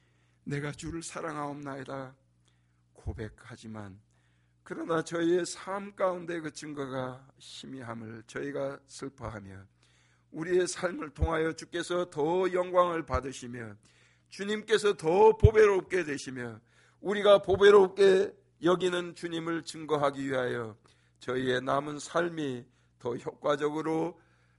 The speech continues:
사용되게 하여 주시옵소서. 그러나 이 보배로우신 예수 그리스도를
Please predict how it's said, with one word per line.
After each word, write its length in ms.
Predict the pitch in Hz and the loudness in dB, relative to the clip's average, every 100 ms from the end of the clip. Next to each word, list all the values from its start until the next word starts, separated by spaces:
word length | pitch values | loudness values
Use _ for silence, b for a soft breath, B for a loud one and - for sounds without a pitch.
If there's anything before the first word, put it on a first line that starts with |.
| _ | _
사용되게 720 | - 131 135 127 123 127 127 | -8 -4 -4 -4 -6 -6 -4
하여 500 | 123 127 127 139 131 - | -2 -2 0 -2 -4 -8
주시옵소서. 920 | 120 117 123 107 - 98 107 101 92 _ b b b | -16 -12 -10 -10 -12 -14 -12 -12 -16 _ b b b
그러나 320 | - 160 165 160 | -4 -2 2 2
이 160 | 160 | 0
보배로우신 680 | 156 160 170 160 165 160 165 | -2 -4 -2 -2 -2 -6 -6
예수 340 | 165 156 160 | -4 -4 -8
그리스도를 760 | 156 143 143 - 135 131 123 | -8 -8 -8 -6 -6 -4 -8